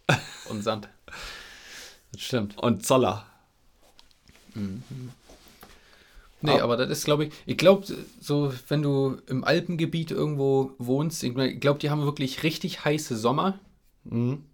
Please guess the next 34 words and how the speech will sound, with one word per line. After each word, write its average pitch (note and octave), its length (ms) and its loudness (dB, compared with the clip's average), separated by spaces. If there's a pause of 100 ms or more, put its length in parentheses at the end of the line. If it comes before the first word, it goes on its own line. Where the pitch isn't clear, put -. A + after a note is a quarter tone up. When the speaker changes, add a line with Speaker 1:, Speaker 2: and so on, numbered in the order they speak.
Speaker 1:
und C3 160 0
richtig D#3 560 -2
schneelastige, C3+ 960 0
geile A#2+ 340 2
Winter. G2+ 360 -4 (300)
Ich - 40 -20
glaub, B2+ 220 0
die B2+ 120 -2
haben B2 300 2
so B2 500 -2 (1200)
noch B2 200 -2
richtig C3+ 760 -4 (1400)
Jahreszeiten. G2 840 -2
Speaker 2:
Und F3 380 2
Speaker 1:
So - 140 0
Speaker 2:
ak- C3+ 60 4
Speaker 1:
wie D3+ 100 4
ich C3+ 60 -4
mir D3+ 140 2
das C#3+ 180 6
so D3 120 4
aus C#3 140 0
meiner C3+ 200 2
Kindheit - 420 -8
auch - 60 -10
vorstelle - 380 -8
Speaker 2:
Aber A#2+ 180 2
Speaker 1:
irgendwie. G#2 240 -2
Speaker 2:
aktuell A2 180 -2
haben C#3 100 -2
sie C#3+ 80 -4
die D3 100 -4
höchsten C#3+ 220 -8
Corona-Zahlen. C#3+ 720 -6